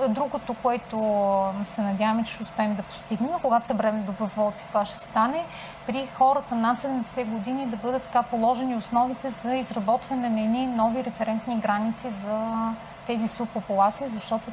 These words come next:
те към момента не са налични. Така че това са ни целите.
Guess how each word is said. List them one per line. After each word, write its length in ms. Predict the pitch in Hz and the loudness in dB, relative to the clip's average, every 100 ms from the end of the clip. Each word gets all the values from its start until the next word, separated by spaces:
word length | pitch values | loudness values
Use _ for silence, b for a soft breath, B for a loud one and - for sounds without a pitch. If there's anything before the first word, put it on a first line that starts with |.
| - | -2
те 120 | 226 254 | -2 -2
към 180 | - 269 | -2 0
момента 440 | 254 220 214 240 240 | 2 2 0 -2 -2
не 100 | 208 | -2
са 140 | - | -2
налични. 440 | 190 180 175 - - - - - - - - B B B B B B - - | -4 -4 -6 -10 -12 -16 -16 -14 -14 -12 -10 B B B B B B -14 -14
Така 300 | - 240 226 - | -4 -2 -2 -4
че 440 | - 269 285 285 277 - - | -6 -4 -2 -2 -4 -8 -6
това 340 | 233 202 220 | -2 4 4
са 200 | 226 - | 4 -2
ни 520 | 254 240 240 247 247 240 | -4 -2 -4 -4 -6 -6
целите. 520 | - 254 190 - - | -2 0 -2 -6 -12